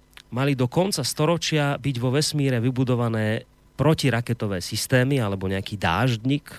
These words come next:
ktorý by Spojené štáty americké chránil pred atomovým útokom.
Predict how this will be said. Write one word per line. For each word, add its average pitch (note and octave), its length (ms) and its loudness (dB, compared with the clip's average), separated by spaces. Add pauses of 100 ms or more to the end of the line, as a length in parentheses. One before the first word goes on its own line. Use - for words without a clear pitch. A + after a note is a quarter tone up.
ktorý B2 320 0
by G#2 100 -2
Spojené A#2 460 0
štáty G#2+ 340 -4
americké G2 540 -2
chránil A#2 580 2
pred F#2 220 -4
atomovým F2 560 -2
útokom. - 480 -8